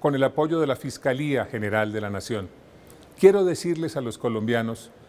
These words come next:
que hoy pueden estar tranquilos. Su fuerza pública se ha estado preparando a través de la referenciación de experiencias internacionales exitosas para así mejorar cada vez más los protocolos y los roles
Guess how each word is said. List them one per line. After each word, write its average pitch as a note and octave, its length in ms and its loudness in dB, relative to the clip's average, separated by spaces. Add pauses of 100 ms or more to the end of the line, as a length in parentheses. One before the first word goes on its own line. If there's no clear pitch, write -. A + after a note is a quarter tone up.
(200)
que D3 80 4
hoy D3+ 160 4
pueden D3+ 500 0
estar A#2+ 300 -4
tranquilos. G#2 640 -12 (480)
Su D#3+ 160 4
fuerza E3+ 360 0
pública F3 600 -4 (260)
se - 220 0
ha - 20 4
estado F3+ 400 0
preparando D3 640 0
a D3 100 0
través C3 320 0
de D#3+ 100 -2
la C#3+ 100 4
referenciación D3+ 960 -2
de C3+ 60 0
experiencias A#2 840 -2 (340)
internacionales B2 960 0
exitosas D#3 800 -2 (400)
para A2+ 260 4
así E3 440 -4
mejorar B2 640 0
cada B2 260 0
vez B2 220 -4
más A#2+ 340 -4 (380)
los G#3 320 4
protocolos B2+ 880 -2 (240)
y G3 140 2
los E3 180 2
roles B2 560 -2